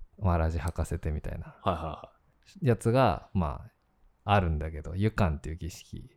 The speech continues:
Speaker 2: 送り人的な
Speaker 1: そう、送り人、
Speaker 2: ことか。
Speaker 1: まさに、そう。
Speaker 2: はいはい。
Speaker 1: で、まあ、見てたのさ。湯館やるから、
Speaker 2: うん。
Speaker 1: じゃあ明日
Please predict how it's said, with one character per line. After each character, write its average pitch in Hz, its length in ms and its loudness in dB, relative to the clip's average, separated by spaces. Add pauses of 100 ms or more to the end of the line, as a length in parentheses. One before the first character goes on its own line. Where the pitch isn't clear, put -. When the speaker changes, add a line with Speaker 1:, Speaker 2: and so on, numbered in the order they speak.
(100)
Speaker 2:
送 110 260 -2
り 95 120 2
人 87 260 -4
的 87 260 -6
な 87 100 -2
Speaker 1:
そ 95 200 4
う、 78 140 0
送 123 180 4
り 110 80 8
人、 87 100 4
Speaker 2:
こ 80 60 -2
と - 100 -2
か。 85 60 4
Speaker 1:
ま 90 100 4
さ 82 160 2
に、 73 200 -4 (100)
そ - 340 -4
う。 - 280 -10
Speaker 2:
は 85 60 0
い - 20 -4
は 73 220 -10 (400)
い。 98 40 0
Speaker 1:
で、 87 680 6 (240)
ま 95 120 2
あ、 - 20 6
見 95 180 8
て 170 100 4
た 95 140 6
の 78 100 2
さ。 - 320 -8 (140)
湯 104 140 4
館 90 300 4
や 87 140 6
る 92 100 2
か 85 140 0
ら、 78 320 0 (560)
Speaker 2:
う - 20 -16
ん。 - 20 -12
Speaker 1:
じ 92 60 0
ゃ 85 80 2
あ - 0 -
明 82 40 2
日 - 80 -10